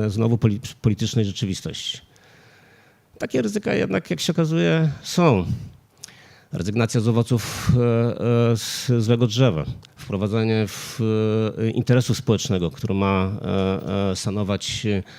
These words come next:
postępowania, e, niezgodne z przepisami oskarżycieli publicznych. Kilka innych, e, e, tematów. Nadmierne, rozbudowane uprawnienia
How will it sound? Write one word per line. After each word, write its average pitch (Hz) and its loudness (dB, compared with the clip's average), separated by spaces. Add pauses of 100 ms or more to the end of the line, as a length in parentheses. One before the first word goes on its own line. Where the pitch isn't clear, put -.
(340)
postępowania, 104 2 (600)
e, 98 -2
niezgodne 98 0
z - -8
przepisami 98 -2
oskarżycieli 92 -2 (200)
publicznych. - -8 (440)
Kilka 165 0
innych, 151 2
e, 92 -2 (140)
e, 92 -2
tematów. - -6
Nadmierne, 117 2
rozbudowane 113 2
uprawnienia 113 0